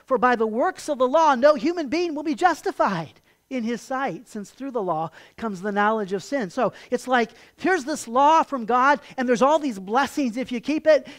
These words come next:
The only problem is no one can keep it. No one can master it. No one can be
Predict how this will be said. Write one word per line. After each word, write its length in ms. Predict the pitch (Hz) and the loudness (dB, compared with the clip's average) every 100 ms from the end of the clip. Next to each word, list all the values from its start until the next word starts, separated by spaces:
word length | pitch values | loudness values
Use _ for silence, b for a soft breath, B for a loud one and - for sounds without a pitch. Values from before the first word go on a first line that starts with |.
| B | B
The 60 | 254 | 0
only 180 | 294 269 | 0 2
problem 340 | 262 262 240 | 4 6 4
is 340 | 269 269 190 | 2 2 0
no 140 | 214 226 | -2 -2
one 140 | 214 | -2
can 140 | 196 170 | -6 -8
keep 260 | 196 185 | -8 -8
it. 120 | 127 _ _ _ _ _ - | -12 _ _ _ _ _ -12
No 120 | 240 | -8
one 100 | 247 | -6
can 160 | 240 269 | -6 -6
master 460 | 269 285 - 269 | -4 -4 -6 -10
it. 180 | 156 254 | -10 -8
No 160 | 226 302 | -4 -2
one 260 | 302 247 - B | -2 -4 -6 B
can 180 | - 262 | -6 -4
be 300 | 220 226 208 | -2 -4 -4